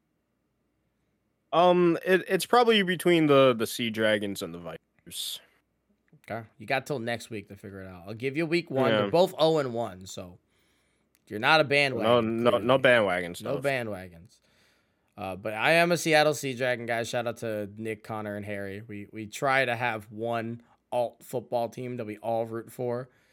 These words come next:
Speaker 2: and we have gone. I didn't join them last X F L on the, on the Dragons because Tampa had the Vipers. So I was like, "I can't not go for the Vipers."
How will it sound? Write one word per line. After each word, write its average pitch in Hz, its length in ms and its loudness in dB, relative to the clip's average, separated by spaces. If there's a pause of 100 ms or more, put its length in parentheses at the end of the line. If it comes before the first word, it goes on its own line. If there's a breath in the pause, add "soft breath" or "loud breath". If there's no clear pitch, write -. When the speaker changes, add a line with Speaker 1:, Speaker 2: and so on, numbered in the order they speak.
(260)
Speaker 2:
and 104 160 -12
we 104 100 -8
have 104 160 -8
gone. 113 500 -4 (580)
I 160 140 4
didn't 185 320 2
join 208 320 6
them 208 160 6
last 196 300 6
X 165 180 0
F 143 140 -2
L 143 140 2
on 131 100 -4
the, 127 200 -6
on 139 80 -2
the 135 80 -4
Dragons 123 560 2
because 113 320 -8
Tampa 139 340 -2
had 131 180 -4
the 120 60 -8
Vipers. 113 640 -4 (180)
So - 160 -12
I 104 80 -4
was 104 100 -10
like, 98 120 -10
"I 104 100 -12
can't 107 320 -6
not 107 280 -8
go 104 160 -12
for - 160 -18
the 90 80 -18
Vipers." 101 540 -12